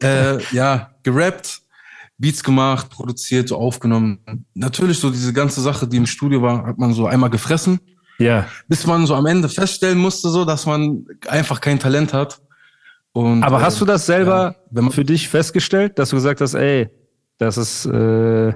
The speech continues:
Speaker 2: ich bin nicht so gut darin, oder hast du irgendwann einfach eher das Interesse für andere Sachen dann entdeckt?
Speaker 1: Ich schwöre, ich muss sagen, ich hab sogar Fans gehabt. Damals gab's so dieses, dieses MySpace.
Speaker 2: Was war dein
Speaker 1: Da konnte man so
Speaker 2: Rappername? Willst du
Speaker 1: Play-,
Speaker 2: den,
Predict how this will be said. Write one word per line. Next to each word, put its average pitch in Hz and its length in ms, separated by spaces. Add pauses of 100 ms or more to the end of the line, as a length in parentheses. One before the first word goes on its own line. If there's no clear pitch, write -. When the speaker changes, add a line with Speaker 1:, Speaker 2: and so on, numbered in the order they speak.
(680)
Speaker 2:
ich 110 200
bin 131 120
nicht 131 180
so 113 120
gut 160 300
darin, 185 360
oder 135 580
hast 131 220
du 143 40
irgendwann 135 260
einfach 127 220
eher 135 160
das 123 180
Interesse 117 720
für 120 220
andere 123 300
Sachen 107 340
dann 107 220
entdeckt? 101 600 (560)
Speaker 1:
Ich 120 160
schwöre, 165 420
ich 147 140
muss 135 180
sagen, 165 640 (340)
ich - 120
hab 131 100
sogar 131 200
Fans 175 380
gehabt. 190 420
Damals 123 260
gab's 123 200
so 120 120
dieses, 113 240
dieses 110 240
MySpace. 160 560
Speaker 2:
Was 135 200
war 147 120
dein 147 200
Speaker 1:
Da 143 120
konnte 160 180
man 170 180
so 180 80
Speaker 2:
Rappername? 170 80
Willst 143 220
du 139 40
Speaker 1:
Play-, 131 100
Speaker 2:
den, 139 180